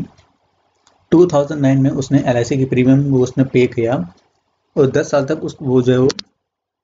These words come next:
एलआईसी का जो premium पे कर रहा है till ten years, तो उसने कितना premium पे कर दिया, दस लाख पे कर दिया, तो उसको दस साल बाद अभी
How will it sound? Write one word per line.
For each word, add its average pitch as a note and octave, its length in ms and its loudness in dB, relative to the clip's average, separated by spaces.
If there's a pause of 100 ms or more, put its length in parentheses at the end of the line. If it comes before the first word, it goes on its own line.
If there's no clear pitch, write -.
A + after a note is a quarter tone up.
(1080)
एलआईसी C3 300 -4
का C#3+ 80 -2
जो D3+ 120 -6
premium C3+ 360 -6
पे C#3 140 -2
कर A#2+ 120 -6
रहा G#2 140 -6
है G2 120 -12 (1040)
till E3+ 200 -2
ten C3 200 0
years, G#2 340 -10 (3500)
तो C#3+ 60 -4
उसने C3+ 180 -8
कितना C#3 260 -8
premium C#3+ 320 0
पे C#3 140 0
कर C3 120 -2
दिया, C3+ 180 0 (180)
दस B2+ 240 -4
लाख B2+ 160 -2
पे B2 80 0
कर A#2+ 140 0
दिया, B2+ 180 0 (920)
तो F3 60 4
उसको F3+ 220 2
दस C3 200 0
साल C#3+ 140 0
बाद C#3 180 -2
अभी C#3 220 -4